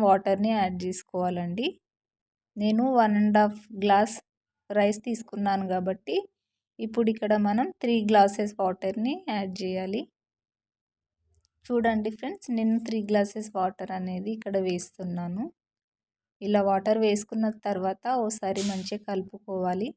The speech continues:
ఇంకా ఇప్పుడు సాల్ట్ ఏమైనా తక్కువగా ఉన్నట్లయితే ఇప్పుడు మనం మళ్ళీ వేసుకోవచ్చండి. ఇప్పుడు మూత పెట్టేసి కొద్దిసేపు వెయిట్ చేద్దాము. ఇప్పుడు చూడండి ఫ్రెండ్స్, మూత తీసి చూద్దాము.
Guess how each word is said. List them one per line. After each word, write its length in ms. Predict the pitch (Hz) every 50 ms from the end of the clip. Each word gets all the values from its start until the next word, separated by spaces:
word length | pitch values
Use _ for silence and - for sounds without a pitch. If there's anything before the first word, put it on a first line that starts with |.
| _ _ _ _ _ _ _ _ _ _ _ _ _ - 214
ఇంకా 260 | 208 220 226 214 240 240 254 254
ఇప్పుడు 340 | 240 240 - 240 233 254 285 330 392 427 - _ - -
సాల్ట్ 340 | - 233 220 214 214 214 214 214
ఏమైనా 300 | 214 214 214 214 214 214 214 220
తక్కువగా 500 | 196 180 208 - 214 208 208 202 208 214 214 208 - 220
ఉన్నట్లయితే 720 | 208 208 208 208 196 202 - - 202 190 185 202 - - 233 254
ఇప్పుడు 180 | 240 - 220 208 202
మనం 200 | 196 196 190 190 190 190
మళ్ళీ 260 | 190 190 196 202 214 233 240
వేసుకోవచ్చండి. 1040 | 214 196 190 196 196 - _ - 190 185 185 185 185 - - 190 180 175 180 180 226 339 - _ _ _ _ _ _ _ _ _ _ _ -
ఇప్పుడు 200 | 214 - 240 233 226 220
మూత 180 | 220 220 214 220 233 -
పెట్టేసి 420 | 240 220 220 220 214 208 208 - 262 - -
కొద్దిసేపు 560 | 240 220 202 226 214 - 214 208 208 208 226 214
వెయిట్ 240 | 208 196 196 190 190 185 202
చేద్దాము. 520 | 185 175 175 175 180 175 175 175 185 233 320 392 _ _ _ _ _ _ _ _ _ _ _ _ _ _ _ _ _ _ _ _ _ _ _ _ _ _ _ _ _ _ _
ఇప్పుడు 200 | _ - 220 214 - -
చూడండి 420 | 226 220 202 202 196 196 190 190 185
ఫ్రెండ్స్, 280 | - 220 254 339 - - -
మూత 180 | 208 202 196 202 - _ -
తీసి 200 | 202 208 202 - _ -
చూద్దాము. 520 | 202 190 185 180 190 185 185 185 196 240